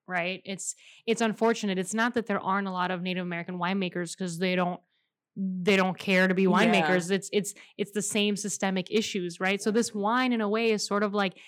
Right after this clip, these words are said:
Speaker 1: it's, it's that much more triumphant,
Speaker 2: Mm-hmm.
Speaker 1: I think.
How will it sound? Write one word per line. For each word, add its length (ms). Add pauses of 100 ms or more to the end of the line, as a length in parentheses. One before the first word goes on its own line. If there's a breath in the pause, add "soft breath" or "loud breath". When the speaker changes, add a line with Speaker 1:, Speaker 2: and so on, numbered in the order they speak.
(160 loud breath)
Speaker 1:
it's, 340
it's 180
that 180
much 220
more 140
triumphant, 680 (160)
Speaker 2:
Mm-hmm. 420 (220)
Speaker 1:
I 80
think. 320